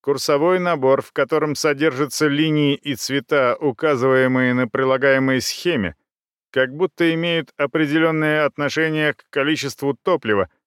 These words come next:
или другой энергии, необходимой для движения корабля.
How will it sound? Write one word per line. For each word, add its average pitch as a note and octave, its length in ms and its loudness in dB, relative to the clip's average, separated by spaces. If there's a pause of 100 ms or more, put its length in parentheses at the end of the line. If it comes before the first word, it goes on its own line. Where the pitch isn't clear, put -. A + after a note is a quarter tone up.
(160)
или C#3+ 240 0
другой C#3+ 580 2
энергии, C3 640 0
необходимой D3 840 -2
для C#3+ 240 0
движения A#2+ 680 0
корабля. G#2 560 -2